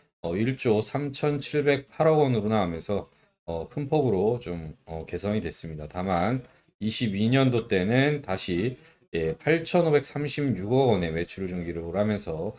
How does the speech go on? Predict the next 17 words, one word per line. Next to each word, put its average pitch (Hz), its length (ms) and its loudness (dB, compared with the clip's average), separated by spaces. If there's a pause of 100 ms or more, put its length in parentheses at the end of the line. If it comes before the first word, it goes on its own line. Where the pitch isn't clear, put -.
감소를 90 480 -4
했고요. 101 420 -4 (580)
영업이익도, 165 960 6
어, 92 540 0 (320)
보시면은 104 680 2 (200)
이천이십 110 640 0
년도 95 500 0
육천칠백육십이억 107 1600 0
원, 82 340 -4 (480)
네, 82 200 -2
이천이십일 101 1000 0
년도에는 113 760 4
육천육백육십칠억 135 1400 0
원으로 127 220 4
나오면서 85 420 0
감소를 87 340 -4
했습니다. 82 540 -6